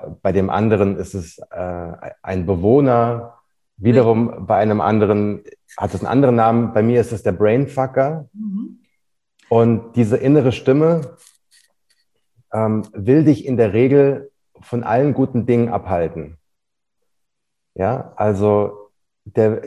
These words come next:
Speaker 1: diese innere Stimme möchte nicht, dass es dir gut geht. Sie möchte nicht, dass du dein bestes Leben lebst. Warum?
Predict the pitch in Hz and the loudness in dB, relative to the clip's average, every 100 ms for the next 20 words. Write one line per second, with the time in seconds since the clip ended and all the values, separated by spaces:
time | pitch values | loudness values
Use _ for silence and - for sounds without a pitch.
0 | 113 107 98 113 135 123 117 139 131 127 | -10 -4 -2 -2 0 0 0 0 0 2
1 | 117 139 - 120 123 131 - 101 101 - | 2 0 0 0 0 0 -4 -4 -4 -2
2 | 101 110 139 - 78 73 _ _ _ _ | -4 0 -4 -4 -8 -8 _ _ _ _
3 | _ _ _ _ _ _ _ _ _ _ | _ _ _ _ _ _ _ _ _ _
4 | _ - 104 123 - 117 117 123 - - | _ -2 2 2 0 0 2 2 -2 0
5 | 107 104 - - - _ _ _ _ _ | 2 2 -2 -16 -20 _ _ _ _ _
6 | - 92 117 113 92 113 127 110 113 110 | -20 -4 0 0 2 2 2 2 0 0
7 | 113 - 101 131 123 95 87 85 - - | -8 -8 0 2 2 -2 -4 -6 -16 -8
8 | 85 90 101 127 151 | -6 -4 -6 -6 -12